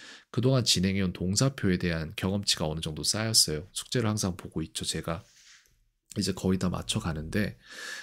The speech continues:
그래서 이런 것들을 왜 하는지 이런 것들이 다음 단계에서 어떻게 응용될 수 있는지에 대한 것을 조금 보여주려고 합니다, 수업에서. 그래서 퀴즐렛으로 들어가서 이 첫 세 단어를 뽑아내는 연습을 할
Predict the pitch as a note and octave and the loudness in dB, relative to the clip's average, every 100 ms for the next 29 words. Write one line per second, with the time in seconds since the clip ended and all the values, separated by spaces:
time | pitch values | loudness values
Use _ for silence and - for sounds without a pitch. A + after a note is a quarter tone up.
0 | - A2 A2 G#2+ F#2 - A2+ B2 B2+ A2+ | -10 -2 2 2 2 -2 2 4 4 2
1 | G#2 F#2+ F2+ E2+ G2 A#2+ B2+ B2 F#2 E2+ | 2 2 2 4 2 4 4 4 2 0
2 | F#2 G2+ F#2+ F#2 F#2 F#2 - - F#2 A2+ | -2 0 0 0 -2 -6 -4 0 0 0
3 | C3+ A2+ F#2+ F#2 F2 E2+ - - G#2+ F2 | 0 0 2 0 0 -4 -8 -4 0 2
4 | F#2 F#2 F2 - E2 F2+ F2 F2 E2 D#2+ | 2 0 -2 -4 -2 -2 0 0 -2 -4
5 | D#2+ D#2 - - - - - D#2 - F2 | -4 -6 -6 -10 -10 -12 -10 -12 -6 -4
6 | E2+ - - D2 D#2+ E2 D#2 D#2+ - G2 | -2 -2 -4 -6 -6 -8 -8 -4 -2 -2
7 | D#2 D#2 G2+ A2 - - - - - - | 2 2 2 -6 -16 -20 -18 -16 -14 -4
8 | G2+ F#2 G2 - E3 D#3 F3 D3 B2+ A#2 | 2 2 2 0 0 4 6 6 4 0
9 | F2+ E2 E2 - F2 F#2 - - _ - | -2 -2 0 2 0 -4 -10 -20 _ -4
10 | A2+ A2+ - E3 - - D#3 D#3+ D3 G2+ | -2 0 0 2 4 4 4 4 4 2
11 | D#2+ - - C3 B2 F#2+ E2 D#2 D#2 - | 0 -2 -2 0 2 0 -2 -4 0 0
12 | A#2+ F2 | 0 -2